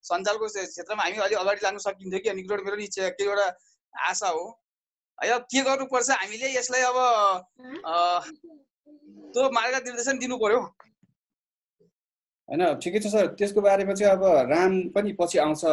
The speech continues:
Speaker 2: lockdown खुलेपछि। अब यो आइटीको विषयमा चाहिँ मलाई भन्दा धेरै रामलाई थाहा भएको भएर मैले खास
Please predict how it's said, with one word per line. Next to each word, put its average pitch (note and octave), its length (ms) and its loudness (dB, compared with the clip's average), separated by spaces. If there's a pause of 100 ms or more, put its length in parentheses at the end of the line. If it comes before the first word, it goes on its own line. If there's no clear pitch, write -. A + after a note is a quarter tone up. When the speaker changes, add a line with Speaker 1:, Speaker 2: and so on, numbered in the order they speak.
(280)
Speaker 2:
lockdown C#3 300 -2
खुलेपछि। C3 680 -4
अब C3+ 160 -2
यो C3+ 160 0
आइटीको D#3+ 340 0
विषयमा D#3+ 300 0
चाहिँ D#3+ 240 -2
मलाई C#3+ 280 0
भन्दा B2 220 -4
धेरै A#2 220 -4
रामलाई C#3 320 0
थाहा C#3 240 -2
भएको A2+ 180 -6
भएर A#2 500 -6
मैले B2+ 200 -6
खास - 500 -10